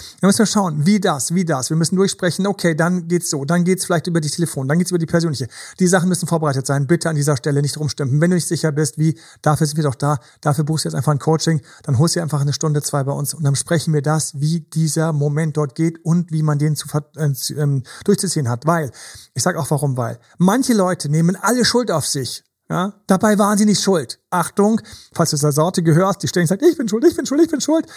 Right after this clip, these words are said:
Vielleicht übertreibst du, der andere hat einfach an einer ganz anderen Stelle Gefühle für dich verloren. Wirklich? Ja, dann müssten wir dorthin schauen, weil du dich unattraktiv verhalten hast, aber nicht wirklich hier richtig, äh, komplett schuld bist an der Trennung.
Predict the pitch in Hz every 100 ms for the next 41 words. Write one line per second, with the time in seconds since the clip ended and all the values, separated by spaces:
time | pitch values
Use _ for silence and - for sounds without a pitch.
0 | - - - - - 143 135 143 - 143
1 | - 143 135 - 135 135 131 131 143 143
2 | 143 135 135 139 143 - 127 135 120 -
3 | 110 117 110 131 127 - 127 - 120 110
4 | 110 127 135 _ - 190 254 294 294 -
5 | _ 131 131 120 131 139 165 - 139 123
6 | 160 151 151 139 123 127 123 - 143 131
7 | - 123 - - 120 135 127 123 - -
8 | - - 131 120 127 131 131 - - _
9 | - 135 131 135 - - 139 135 139 -
10 | - 131 - - - - - _ - 131
11 | 127 123 135 _ _ _ - 123 127 -
12 | 123 120 123 117 - 110 104